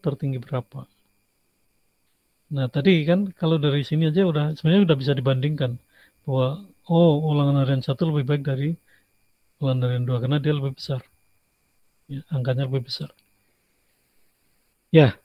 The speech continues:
baik, sampai di situ udah, udah ngerti ya cara kita, eh, menghitung. Nah, sekarang apa gunanya minimum score dan maximum score ini? Apa gunanya? Ini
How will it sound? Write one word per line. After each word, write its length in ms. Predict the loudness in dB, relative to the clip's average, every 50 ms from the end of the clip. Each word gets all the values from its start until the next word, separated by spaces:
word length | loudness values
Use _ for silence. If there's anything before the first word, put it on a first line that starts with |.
| _ _ 4
baik, 240 | 6 6 6 6 2 0
sampai 240 | 2 4 4 4 4
di 20 | 4 6
situ 160 | 6 8 10
udah, 240 | 10 8 8 8 6
udah 120 | 6 6 6
ngerti 320 | 4 4 4 4 4 4
ya 80 | 2 -2 -6 -10 _ _ _ _ _ _ _
cara 240 | _ 0 0 0 0
kita, 400 | -2 -4 -2 -2 0 0 0 -2 -4 _ _ -20 -20 -20 -20 _ _ _ _ _ -8
eh, 400 | -6 -4 -2 -2 -2 -2 -2 -2
menghitung. 480 | -2 0 0 0 0 0 -2 -4 -6 -8 _ _ _ _ _ _ _ _ _ _ _ _ _ _ _ _ _ _ _ _ _ -6
Nah, 80 | -4 -2
sekarang 320 | 0 2 4 4 4 4
apa 160 | 4 4 4
gunanya 720 | 6 6 6 6 6 6 6 6 4 2 2 -2 -4 -6 -6 -4
minimum 560 | -2 0 2 2 2 2 2 2 2 0 0
score 400 | -2 -6 -8 -4 -2 0 0 0
dan 160 | 0 0 0 0
maximum 400 | -2 -4 -4 -4 -4 -2 -4 -4
score 320 | -6 -8 -6 -6 -6 -6
ini? 240 | -6 -8 -6 -6 -6
Apa 200 | -2 -2 -2 -2 -2
gunanya? 440 | -2 -4 -4 -6 -6 -8 -12 -14 -18 _ _ _ _ _ _ _ _ _ _ _ _ _ _ _ _ _ _ _ _ _ _ _ _
Ini 160 | 0 2 2